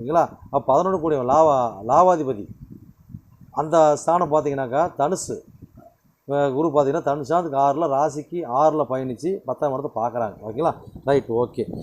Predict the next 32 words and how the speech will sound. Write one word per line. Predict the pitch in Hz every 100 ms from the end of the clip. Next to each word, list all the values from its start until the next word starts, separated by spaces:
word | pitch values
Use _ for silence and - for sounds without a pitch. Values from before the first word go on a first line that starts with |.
| - -
அப்போ | 160
அதுவும் | 160 180
மிரு-, | 151 151 143
மிருகசீரிஷ | 165 139 127
சாதத்துல | 143 151
அவர் | 147 143 131
பயணிக்கிறார். | 127 123 120 120
ஓகேங்களா? | 131 175 - - -
ரைட், | 139 147 131
ஓகே. | 131 120 120
அப்போ | 135 170 156
அடுத்து | 160 180
பார்த்தீங்கன்னா, | 160 175
மூணு | 143 170 165
கோடி | 165
பத்து | 131 131 160
கோடி | 135 123 104 - - -
செவ்வாய் | - 143 165
பகவான். | 139 117 117
அப்போ | 127
மூணு | 147 180
கோடி | 156 160
மேச | 139 156
செவ்வாய் | 156 147 170
தன் | 135 139
சார்ந்து | 151 165
ரெண்டுல, | 143 135 147 143
ராசிக்கு | 139 143 135 - 196 - - _ - 120
நாலுல, | 139 156 160 143
ரிஷபத்துல | 165 151 147 170
பயணிக்கிறாங்க. | 131 135 123 120 113
ஓகேங்களா? | 120 165